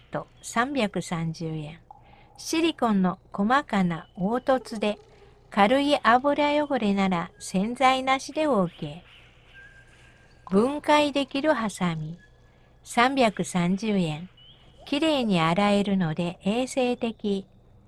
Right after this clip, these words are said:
ビストロヌードル、三百三十円。電子レンジで簡単に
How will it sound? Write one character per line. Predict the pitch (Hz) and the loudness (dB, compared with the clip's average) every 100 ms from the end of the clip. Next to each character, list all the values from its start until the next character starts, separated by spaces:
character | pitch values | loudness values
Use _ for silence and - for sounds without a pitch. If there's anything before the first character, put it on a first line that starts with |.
| _ - - - - - - | _ -20 -20 -20 -20 -16 -2
ビ | 208 | -2
ス | 226 - | -2 -8
ト | - 311 | -4 0
ロ | 311 302 | 2 0
ヌ | 302 311 | 0 -2
ー | 254 | -2
ド | 170 | -2
ル、 | 165 143 - _ - - - - - - - - | -2 -6 -12 _ -20 -20 -20 -20 -20 -20 -20 -20
三 | - 220 247 | -4 0 2
百 | 285 254 185 | 2 0 -2
三 | - 175 202 | -4 0 0
十 | 214 240 220 | -2 -4 -2
円。 | 175 147 - _ _ _ - _ _ - - - _ - | -2 -4 -12 _ _ _ -20 _ _ -20 -20 -20 _ -4
電 | 214 240 247 | 2 2 2
子 | 262 | -2
レ | 277 320 | -2 -2
ン | 302 | -2
ジ | 208 | -2
で | 185 175 | -2 -2
簡 | - 180 190 | 0 0 0
単 | - 202 190 180 | 2 2 2 2
に | 180 | 0